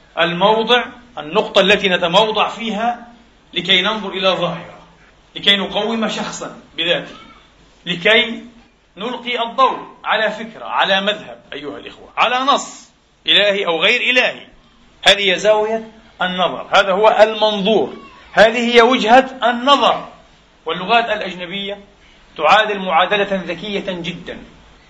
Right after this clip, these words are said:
بين وجهة النظر وبين الرأي، لأن الوجهة هي التي تخلق الآراء، وجهة النظر هي التي تخلق رأيك. هنا في الألمانية مثلًا يعادلون بين الرأي، ماينونغ، وبين وجهة النظر، أنزيكت.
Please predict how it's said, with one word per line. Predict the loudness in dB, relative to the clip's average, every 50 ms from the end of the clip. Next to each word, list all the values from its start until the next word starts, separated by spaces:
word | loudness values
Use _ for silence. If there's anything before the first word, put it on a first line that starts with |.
| _ _ -4
بين | -2 0 0 0
وجهة | 0 0 0 -2 -2 -2 -4 -2 -2 -4
النظر | -2 0 2 2 2 2 2 0 0 0 0
وبين | 2 2 2 2 4 4
الرأي، | 2 4 4 4 4 4 2 -2 -4 -8 -18 -20 -20 -20 -20 _ _ _ -20 -20 -20 -12 -4
لأن | 0 0 2 2 2
الوجهة | 2 2 2 0 0 0 0 2
هي | 4 4 4 4 2
التي | 0 -2 -2 -2
تخلق | -2 -2 -2 -2 -4 -2 0 0
الآراء، | 0 2 2 0 0 0 0 -2 -6 -10 -12 -18 -20 _ _ _ _ _ _ _ _ -4
وجهة | -2 -2 0 0 0 0 0 -2
النظر | -2 0 -2 -2 -2 -2
هي | -2 -2
التي | -2 -2 -4 -2 2
تخلق | 2 2 2 0 -2 -4 -2 2 4
رأيك. | 4 4 4 2 0 -2 -4 -8 -14 -20 -20 _ _ _ -6 0 0
هنا | 2 4 2
في | 2 0
الألمانية | -2 -2 -2 0 0 -2 0 -2 -2 -2
مثلًا | -2 -2 -4 -4 -4 -6 -6 -8 -10 -16 -18 -20 -16 -4
يعادلون | 2 4 6 6 6 4 2 0 -2 -2 -2 0
بين | 2 2 2 4 2 0
الرأي، | 0 2 4 4 4 2 2 -4 -4
ماينونغ، | -2 0 0 0 0 0 -2 -2 -4 -6 -12 -14 -16 -16 -10 -6
وبين | -2 -2 0 0 0 2 2 2
وجهة | 2 0 0 -4 -4 -6 -6 -6 -6 -6
النظر، | -4 -2 2 2 2 2 2 -2 -8 -8 -6 -6 -6
أنزيكت. | -6 -6 -8 -10 -10 -10 -10 -12 -14 -18 -20 -20